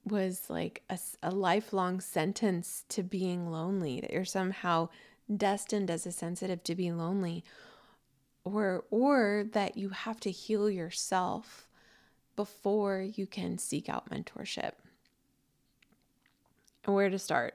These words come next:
<laughs> Um, so first of all, if I had needed any more evidence of the programming that we receive as Americans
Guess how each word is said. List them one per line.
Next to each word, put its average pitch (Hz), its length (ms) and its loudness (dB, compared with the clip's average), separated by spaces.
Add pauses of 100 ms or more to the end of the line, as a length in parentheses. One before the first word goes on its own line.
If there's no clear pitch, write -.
(160)
<laughs> 262 80 0 (1700)
Um, 226 640 6 (580)
so - 220 0
first 294 320 2
of 202 120 4
all, 170 460 2 (580)
if 208 160 0
I 226 140 10
had 262 180 6
needed 214 300 6
any 190 200 4
more 220 240 4 (100)
evidence 196 960 0 (1000)
of 180 640 0 (260)
the 190 180 -4
programming 220 800 4
that 208 140 2
we 208 120 0
receive 202 560 -2 (140)
as 175 200 -6
Americans 202 1300 0